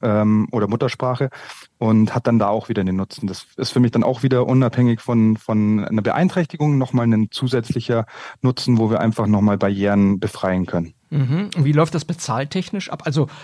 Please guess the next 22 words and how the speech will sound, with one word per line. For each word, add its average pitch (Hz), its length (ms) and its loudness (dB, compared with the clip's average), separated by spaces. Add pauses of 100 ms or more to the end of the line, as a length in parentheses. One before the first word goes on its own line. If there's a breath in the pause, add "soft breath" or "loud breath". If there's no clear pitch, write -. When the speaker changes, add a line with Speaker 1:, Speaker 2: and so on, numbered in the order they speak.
(200 loud breath)
Speaker 2:
braucht - 220 -4
man 156 120 2
dann 143 260 2
eine 139 140 -2
Eintrittskarte 156 720 0
ganz 147 240 -2
normal 139 440 0
und 135 200 0
die 139 160 -4
App 175 280 -2 (140)
gibt's 165 320 -8
irgendwie 151 400 -2
gratis 190 540 0
oder 143 180 -2
zahlt 147 260 0
man 127 120 -4
auch 143 80 0
noch 131 100 -2
was 131 140 -8
für 151 100 -4
die 135 160 -4
App? 175 220 -4